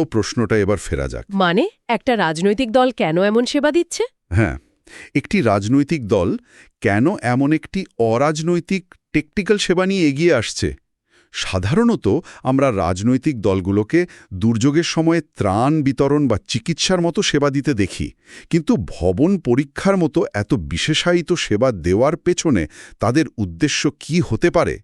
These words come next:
Speaker 2: এটা একটা দারুণ পয়েন্ট। এর মাধ্যমে আসলে আমরা রাজনীতি এবং সমাজসেবার পরিবর্তিত রূপ দেখতে পাই। প্রথমত, এটা একটা গ্যাপ ফিলিং বা শূন্যস্থান পূরণ করার চেষ্টা।
Speaker 1: শূন্যস্থান?
Speaker 2: হ্যাঁ,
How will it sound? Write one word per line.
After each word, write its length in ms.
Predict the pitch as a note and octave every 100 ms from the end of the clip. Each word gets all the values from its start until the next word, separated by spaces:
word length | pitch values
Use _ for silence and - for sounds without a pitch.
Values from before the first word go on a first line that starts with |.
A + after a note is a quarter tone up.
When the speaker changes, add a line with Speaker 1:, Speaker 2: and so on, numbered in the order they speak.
| -
Speaker 2:
এটা 180 | A4 C5+
একটা 180 | A#4+ B4 A#3
দারুণ 340 | F#3 F#3+ A3 G3+
পয়েন্ট। 300 | D#3+ C#3 - - _ -
এর 140 | A3+
মাধ্যমে 460 | G#3+ E3+ D3 A#3+ F4 G3+
আসলে 360 | F3+ F#3 A#3 A#3
আমরা 280 | A3+ A3 A3+ A3 _ _ F#3
রাজনীতি 600 | G3 A3 G#3+ C#4 D#4 G4+ A4+
এবং 200 | A3 C4 E4+
সমাজসেবার 600 | B3 G#3+ A#3 - C4+ E4+
পরিবর্তিত 580 | C#4 B3+ A3+ G#3 G#3+ G3+
রূপ 240 | F3+ E3 C3+
দেখতে 260 | D#3 -
পাই। 180 | D3+ D3 - _ _ _ _ _ -
প্রথমত, 460 | D4 G#4 A#4+ G#4 A#3 C#4 _ -
এটা 180 | C4 D#4+
একটা 200 | D#4 F#4+ G#3+ C#3+
গ্যাপ 220 | G3+ A#3 - -
ফিলিং 300 | A3 E3 C#3+ D3+
বা 120 | D#3+ A#3 A#3+
শূন্যস্থান 680 | - - D#4+ D#4+ E4+ - C#4
পূরণ 300 | B3 A3+ G#3+ C#4
করার 280 | F#3 D#3 D3+
চেষ্টা। 300 | D#3+ - E3+ - -
Speaker 1:
শূন্যস্থান? 600 | - F3 F#3 - G#3+ G#3+ B2 _ -
Speaker 2:
হ্যাঁ, 300 | G#3 D#3+